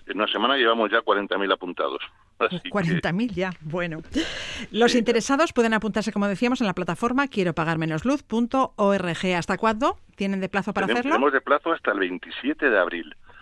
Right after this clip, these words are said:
Speaker 2: Bien.
Speaker 1: porque lo que esperemos es que ya esté resuelta, pues, para finales de, de mayo.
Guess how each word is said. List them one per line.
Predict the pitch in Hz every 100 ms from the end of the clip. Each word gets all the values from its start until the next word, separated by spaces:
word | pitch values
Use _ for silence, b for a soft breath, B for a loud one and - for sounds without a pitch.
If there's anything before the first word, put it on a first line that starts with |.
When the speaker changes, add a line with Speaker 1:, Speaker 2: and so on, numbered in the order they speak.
| B B -
Speaker 2:
Bien. | 117
Speaker 1:
porque | 104 98
lo | 90
que | -
esperemos | 85 98 98 98 -
es | -
que | 98
ya | 92 104
esté | 107 - 98 -
resuelta, | 90 82 85 - 110 113 - 139
pues, | 101 -
para | - 73
finales | - 82 85 85 76
de, | 76 67 69 -
de | 73
mayo. | 78 76 69